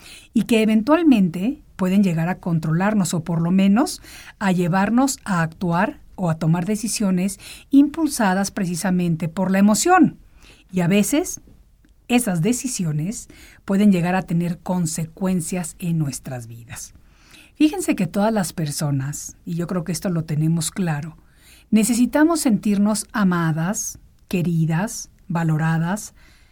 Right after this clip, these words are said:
respetadas, comprendidas, apoyadas, etcétera, etcétera, etcétera. Pero, sin embargo, lo que no debemos hacer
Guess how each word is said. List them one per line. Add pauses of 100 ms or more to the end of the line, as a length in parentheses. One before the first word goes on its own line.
(180)
respetadas, (400)
comprendidas, (180)
apoyadas, (400)
etcétera,
etcétera,
etcétera. (640)
Pero,
sin
embargo, (280)
lo
que
no
debemos
hacer